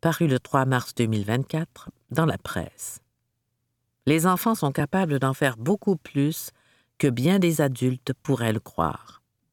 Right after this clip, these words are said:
Leur confier des tâches dès leur jeune âge aide à développer leur autonomie, leur sens des responsabilités et de nombreuses autres aptitudes.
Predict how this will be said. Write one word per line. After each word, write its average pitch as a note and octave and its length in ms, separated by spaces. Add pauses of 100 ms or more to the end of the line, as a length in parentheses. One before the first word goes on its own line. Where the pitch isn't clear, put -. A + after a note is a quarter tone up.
(640)
Leur C#3 200
confier C#3 440
des A#2 160
tâches A#2+ 420
dès D3 220
leur B2+ 180
jeune A2 240
âge D3 460 (580)
aide D#3+ 300
à A#2+ 60
développer D3 560
leur B2+ 160
autonomie, B2 680 (640)
leur E3+ 220
sens E3 260
des C3+ 140
responsabilités A2+ 1120 (400)
et C3+ 80
de C#3 140
nombreuses D#3+ 560
autres E3 440
aptitudes. - 800